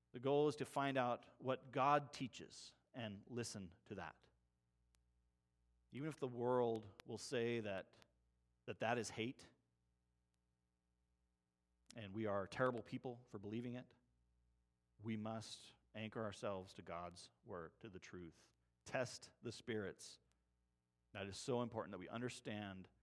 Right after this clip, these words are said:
we must make sure a teaching is from God. That's the criteria. Is it from God? And we know that because it will be from his word. No matter how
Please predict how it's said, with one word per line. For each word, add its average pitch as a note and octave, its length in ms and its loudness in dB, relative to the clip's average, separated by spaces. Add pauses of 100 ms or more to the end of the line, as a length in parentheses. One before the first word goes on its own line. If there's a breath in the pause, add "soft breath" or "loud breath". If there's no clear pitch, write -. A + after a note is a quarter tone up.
we A2 80 -8
must A2 300 0
make A#2 180 -4
sure G#2 540 -2 (420 soft breath)
a - 60 -12
teaching B2+ 500 -6
is F#2+ 280 -8 (400)
from A2 260 0
God. F#2+ 300 -2 (840)
That's G2+ 160 -6
the - 80 -6
criteria. A#2 540 0 (520)
Is B2 180 0
it A#2+ 120 -2
from G#2+ 220 0
God? E2+ 320 -6 (1400)
And F#2+ 180 -6
we G#2 80 -2
know B2 240 8
that B2+ 380 6
because G2 440 -4
it A#2 80 -4
will F#2+ 280 -6 (420)
be G#2+ 100 -4
from F#2+ 260 -4
his F2 200 -10
word. F2+ 300 -8 (3000)
No G2+ 60 -12
matter G2 220 -2
how A2 300 0